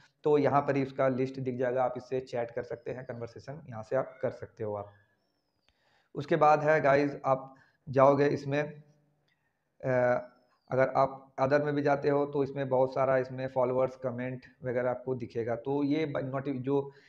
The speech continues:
यहाँ पर ही आपको notification दिख रहा है तो इसमें by default में जो है उसको as it is वैसे ही रखने, रहने दें।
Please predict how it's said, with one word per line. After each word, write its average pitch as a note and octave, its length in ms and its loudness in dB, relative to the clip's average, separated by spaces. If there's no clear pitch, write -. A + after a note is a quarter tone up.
यहाँ C#3 180 0
पर D3 120 0
ही D3 60 2
आपको D3 240 0
notification C#3 680 -4
दिख C#3+ 140 -4
रहा C#3 220 2
है C#3 120 2
तो D3 100 -2
इसमें D3 260 -6
by B2+ 240 2
default C3+ 380 -2
में C#3 160 -6
जो C3+ 140 -2
है C3+ 180 0
उसको C3+ 340 -6
as B2 160 -2
it B2 160 -6
is C3 160 -6
वैसे B2 200 -6
ही C3+ 180 -6
रखने, A#2 380 -6
रहने A2+ 260 -12
दें। A2 140 -12